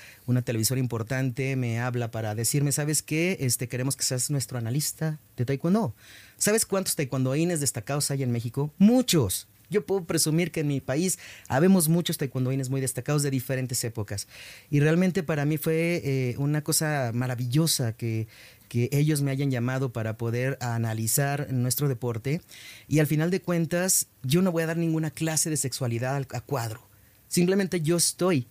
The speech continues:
ahí, en esos niveles, representando mucha gente.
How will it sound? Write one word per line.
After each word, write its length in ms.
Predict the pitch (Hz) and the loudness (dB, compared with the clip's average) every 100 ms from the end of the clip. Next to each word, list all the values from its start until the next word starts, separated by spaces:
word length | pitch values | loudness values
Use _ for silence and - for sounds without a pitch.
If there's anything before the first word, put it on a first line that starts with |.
| - | -10
ahí, 340 | 117 117 202 226 _ _ _ _ _ | -4 0 0 -2 _ _ _ _ _
en 280 | 139 139 151 | 0 4 6
esos 440 | 180 240 220 147 131 | 6 4 2 0 0
niveles, 600 | 110 139 196 143 151 - _ _ _ _ _ _ - | 0 0 0 -2 -2 -6 _ _ _ _ _ _ -2
representando 560 | 139 127 - 123 139 | 0 0 -2 -2 -2
mucha 240 | 135 135 117 | -2 -2 -4
gente. 360 | 127 117 120 | -6 -8 -12